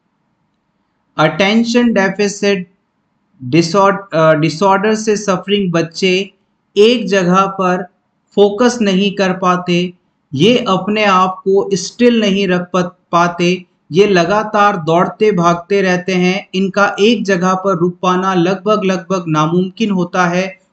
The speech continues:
और इनके brain के अंदर लगातार thoughts आते रहते हैं। ये सभी findings इनमें देखने को मिलती है। अगर इन बच्चों में major behavioral characteristic यदि आपसे पूछा जाए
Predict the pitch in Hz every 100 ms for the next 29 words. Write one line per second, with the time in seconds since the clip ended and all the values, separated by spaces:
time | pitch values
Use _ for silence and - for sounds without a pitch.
0 | _ 156 170 170 196 202 220 226 180 160
1 | 185 214 214 220 190 185 185 196 - _
2 | _ _ 131 156 180 214 220 220 220 220
3 | - 185 202 - 190 185 190 185 180 175
4 | 185 175 175 180 _ _ _ _ - 143
5 | 220 220 214 208 202 196 180 190 202 202
6 | - 180 185 185 156 170 170 180 175 180
7 | 160 156 147 156 120 101 _ _ _ _
8 | _ _ 165 185 254 247 240 226 196 185
9 | - 208 208 208 147 139 156 196 220 240
10 | 190 185 175 196 208 220 214 214 202 175
11 | 185 - 214 208 - 214 196 175 185 180
12 | 175 - 180 - 160 185 175 175 170 180